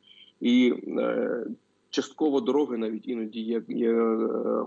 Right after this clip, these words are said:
важливими, да, тому що, ну, там якісна дорога, е, забезпечує якісне транспортування тих чи інших об'єктів, е, швидке, яке в тому числі допомагає армії,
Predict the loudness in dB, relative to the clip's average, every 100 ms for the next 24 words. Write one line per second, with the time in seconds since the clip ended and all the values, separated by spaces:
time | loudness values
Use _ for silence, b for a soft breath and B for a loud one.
0 | -2 -2 0 0 0 -2 -6 -8 -8 -10
1 | -12 -12 -12 -14 -10 -12 -10 0 2 2
2 | -4 -2 0 0 0 -4 _ b b b
3 | b b b -8 -4 -2 -4 -4 -2 0
4 | -2 0 -2 0 -2 -2 0 -2 -2 -4
5 | -4 -4 -4 -6 -4 -4 -4 -4 -6 -2
6 | -4 -4 -6 -10 -12 -8 -6 -6 -6 -10
7 | -8 -6 -2 0 0 0 -4 _ -2 0
8 | 0 -2 -2 -2 2 2 2 -4 -6 -4
9 | -2 -4 -4 -4 -4 -4 -6 -2 -4 -4
10 | -6 -12